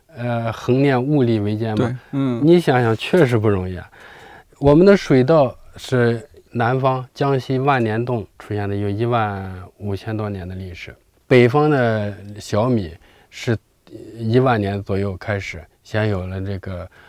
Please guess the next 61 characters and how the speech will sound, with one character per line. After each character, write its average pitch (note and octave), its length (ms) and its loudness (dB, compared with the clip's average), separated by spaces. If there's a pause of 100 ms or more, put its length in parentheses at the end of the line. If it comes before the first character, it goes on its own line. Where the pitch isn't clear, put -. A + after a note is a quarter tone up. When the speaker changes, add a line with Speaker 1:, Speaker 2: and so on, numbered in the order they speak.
(200)
Speaker 1:
黄 G2+ 400 -4
米， F#2+ 220 -4 (160)
Speaker 2:
嗯。 C#3+ 180 -2
Speaker 1:
然 C3 40 -2
后 C3 40 -2
慢 A2 240 0
慢 G#2 160 -4
的 G2 180 -8 (300)
再 G#2 160 -4
有 F#2+ 100 -2
了 F#2+ 160 -8
这 F#2+ 120 -10
个 F#2 160 -12 (100)
小 F#2+ 320 -6
米， G2+ 220 -8
因 A2+ 120 -4
为 A#2+ 60 0
黄 A2+ 300 -4
米 A#2 120 -2
的 G2+ 120 -8
产 G2 200 -10
量 G2 200 -6
低， G2 180 -8
小 G2 220 -6
米 A2 200 -4
的 G2 120 -10
产 - 200 -12
量 F#2+ 220 -8
高。 G#2 260 -6 (120)
Speaker 2:
黄 C3 120 -4
米 C3 80 -2
是 B2+ 140 -4
叫 C3 140 -2
黍 - 420 -4
吧？ F2+ 120 -8
Speaker 1:
啊， G#2 200 -2
对， A2 200 0
Speaker 2:
黍。 F2+ 120 -4
Speaker 1:
黍， F2+ 400 -6
它 A2+ 140 -4
被 A2 120 -2
Speaker 2:
小 A#2 120 -2
米 G#2 120 4
是 A2 140 0
粟。 G2+ 220 -4
Speaker 1:
淘 B2+ 60 -2
汰 - 20 -8
了。 - 100 -20
对， G2 260 -2 (300)
所 E3 100 0
以 F#3+ 40 4
我 C#3+ 180 4
们 D3+ 220 2
中 F3+ 200 6
国 D3 140 2
人 B2+ 100 0
的 B2+ 120 0
血， B2+ 420 -4
血 D3 260 -4
液 C3 140 0
里 G2+ 160 -4